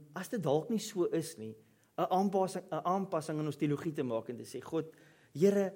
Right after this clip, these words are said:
gee my die krag, deur U genade gee my die krag om te lewe dat dit wat ek doen, dink en sê,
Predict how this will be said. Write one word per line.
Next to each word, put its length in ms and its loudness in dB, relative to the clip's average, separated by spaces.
gee 260 2
my 180 4
die 220 0
krag, 380 -6
deur 260 6
U 80 2
genade 560 4
gee 220 0
my 160 2
die 180 -2
krag 380 -4
om 220 6
te 120 8
lewe 680 6
dat 180 6
dit 200 10
wat 180 4
ek 180 2
doen, 320 2
dink 460 2
en 140 -2
sê, 460 -2